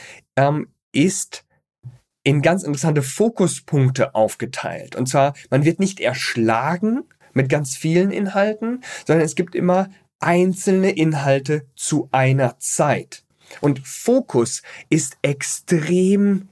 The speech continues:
wichtig in deinem Online-Shop und auch übrigens in deinen Werbeanzeigen. Du kannst Kunden nicht mit Tausenden von Sachen, ähm, überrennen und sagen, „Hey, schau dir dies an, schau dir die, das an“ und so weiter und so fort.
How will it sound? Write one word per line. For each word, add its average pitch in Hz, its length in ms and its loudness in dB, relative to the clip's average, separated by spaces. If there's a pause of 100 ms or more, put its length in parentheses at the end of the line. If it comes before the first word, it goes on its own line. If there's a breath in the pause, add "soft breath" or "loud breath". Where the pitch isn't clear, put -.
wichtig 131 840 0 (220 loud breath)
in 139 100 2
deinem 131 200 4
Online-Shop 185 560 0
und 190 220 2
auch 160 100 -4
übrigens 139 320 -2
in 147 140 -2
deinen 151 320 0
Werbeanzeigen. 127 800 -2 (400 loud breath)
Du 143 80 2
kannst 190 360 -2 (260 loud breath)
Kunden 202 420 2
nicht 156 240 0
mit 147 240 0 (420 loud breath)
Tausenden 175 760 2
von 139 280 0
Sachen, 123 680 -2 (580 soft breath)
ähm, 131 300 2
überrennen 143 800 2
und 107 100 -4
sagen, 120 220 0
„Hey, 147 260 -2
schau - 220 0
dir 165 100 4
dies 170 240 0
an, - 100 -18
schau - 200 0
dir 175 120 4
die, 170 320 -4
das 180 280 -2
an“ - 240 -16
und 214 120 2
so 180 120 0
weiter 180 240 0
und 139 80 -2
so 151 100 -4
fort. 131 340 -2